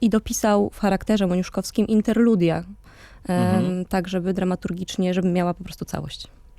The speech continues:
Speaker 2: A czy w warstwie scenograficznej, w warstwie kostiumów jakoś ten, e, pomysł będzie widać? E, czy, czy będzie to jednak powrót do czasów, e, Moniuszki, Fredry?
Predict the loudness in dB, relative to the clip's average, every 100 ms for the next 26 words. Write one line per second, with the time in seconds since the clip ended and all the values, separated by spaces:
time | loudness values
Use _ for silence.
0 | -20 -20 -10 -6 -2 2 4 4 2 0
1 | -4 0 0 0 -2 0 0 0 2 4
2 | 4 2 0 -4 -4 0 2 4 4 2
3 | 0 0 -2 -2 -4 -4 -4 -4 2 4
4 | 6 4 0 -14 -20 -6 -6 -2 -4 -2
5 | 2 2 0 -10 -20 _ -2 2 2 0
6 | -2 -4 0 2 4 2 2 2 2 2
7 | 0 0 0 2 0 -2 -8 -2 -2 0
8 | -2 -4 -4 2 4 4 2 -4 -12 -10
9 | -2 0 2 0 0 0 0 -4 -20 -6
10 | -2 0 0 0 0 0 2 0 0 2
11 | 2 2 -2 -18 -18 -4 -2 0 -4 -4
12 | -2 0 0 0 4 6 6 2 -2 -8
13 | -6 -6 -10 -4 0 2 2 2 2